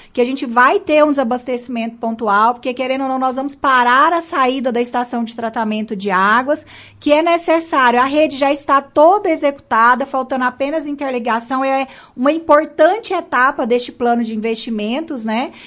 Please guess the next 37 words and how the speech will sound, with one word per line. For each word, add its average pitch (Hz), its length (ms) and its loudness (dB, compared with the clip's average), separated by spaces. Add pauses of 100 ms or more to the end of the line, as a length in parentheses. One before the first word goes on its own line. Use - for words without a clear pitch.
(140)
E 302 160 2
aí, 392 380 2
depois, 339 460 2
nós 330 240 0
vamos 294 400 -4
vindo 294 240 -6
aqui, 285 340 -6
fazendo 277 380 -4
acompanhamento 277 880 -4
juntos, 240 340 -6
e 294 60 -8
nós 285 200 0
estamos 320 360 -4
sempre 370 580 -2
dispostos 302 800 -2
a 240 140 0
vir 262 180 -8
aqui, 277 500 -8 (280)
prestar 294 480 0
esclarecimentos, 262 1000 -4 (260)
pra 277 140 -2
que 302 100 -6
não 294 200 0
hajam 330 420 0
dúvidas, 330 500 -2
porque, 277 540 0
de 262 160 -6
novo, 240 320 2
o 226 60 -6
nosso 262 360 -2
objetivo 277 500 -4
é 339 100 0
sempre 269 340 -8
prestar 269 380 -4
o - 20 -6
melhor 233 320 -2
trabalho. 220 600 -8